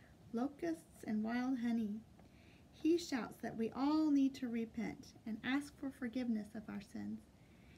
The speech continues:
He says he is just a herald to the more powerful one coming after him. Now open your eyes. All right, so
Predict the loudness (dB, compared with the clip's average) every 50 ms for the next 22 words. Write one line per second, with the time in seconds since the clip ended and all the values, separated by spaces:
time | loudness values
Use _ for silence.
0 | -20 -20 -8 0 2 2 2 2 2 -2 -2 -2 -4 -6 -4 0 2 4 4 4
1 | 2 0 -2 -2 -2 -2 -2 -4 -6 -6 -6 0 2 4 4 4 2 0 -2 -4
2 | -6 -8 -8 -4 -2 0 0 0 -2 -4 -6 -6 -6 -4 -2 0 0 0 -2 -4
3 | -6 -8 -6 -6 -6 -8 -8 -10 -8 -4 -4 -2 -2 -4 -6 -8 -10 -10 -12 -14
4 | -16 -16 -14 -12 -10 -12 -12 -12 -16 -20 -20 -20 -20 -20 -20 -20 -20 -20 -20 -20
5 | -20 -20 -20 -14 -4 -2 -2 0 0 0 -2 -4 -4 -6 -6 -4 -2 -2 -2 -2
6 | -2 -2 -4 -6 -6 -6 -8 -8 -8 -10 -12 -12 -12 -20 -20 -20 -20 -20 -20 -20
7 | -20 -16 -14 -12 -10 -8 -8 -6 -6 -4 -4 -4 -4 -6 -8 -12 -10 -6 -4 -4
8 | -4